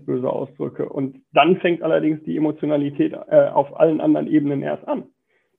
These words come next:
Ähm, und insofern sich dieses Zeitversatzes, äh, bewusst zu sein und da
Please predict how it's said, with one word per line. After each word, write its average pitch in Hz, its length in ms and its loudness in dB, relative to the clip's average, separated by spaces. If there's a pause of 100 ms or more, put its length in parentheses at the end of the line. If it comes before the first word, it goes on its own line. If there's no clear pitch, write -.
Ähm, 147 300 4
und 151 180 2
insofern 147 880 0 (220)
sich 151 180 -6
dieses 143 260 -8 (220)
Zeitversatzes, 151 800 2 (240)
äh, 139 100 -4
bewusst 139 480 -2 (100)
zu 147 140 -4
sein 135 400 0 (680)
und 143 220 2
da 143 320 6